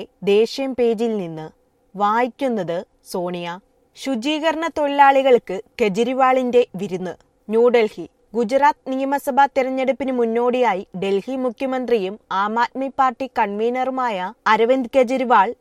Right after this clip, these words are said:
ദളിത് ശുചീകരണ തൊഴിലാളികൾക്ക് വീട്ടിൽ വിരുന്നൊരുക്കി.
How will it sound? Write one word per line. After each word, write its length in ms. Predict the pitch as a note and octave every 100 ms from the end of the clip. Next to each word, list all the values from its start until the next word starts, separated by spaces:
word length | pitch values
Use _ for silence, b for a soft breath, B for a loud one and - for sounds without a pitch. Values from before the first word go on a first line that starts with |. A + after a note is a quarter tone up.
| F#3
ദളിത് 420 | G3+ G#3 B3 -
ശുചീകരണ 680 | - A3 B3+ B3+ C4 C4 C4+
തൊഴിലാളികൾക്ക് 880 | C4 B3 B3 B3 B3 B3+ B3 - E3+ G3+
വീട്ടിൽ 380 | G3+ A3 G#3 B3+ -
വിരുന്നൊരുക്കി. 760 | F#3+ F#3+ A3+ A#3 F3+ E3+ F3+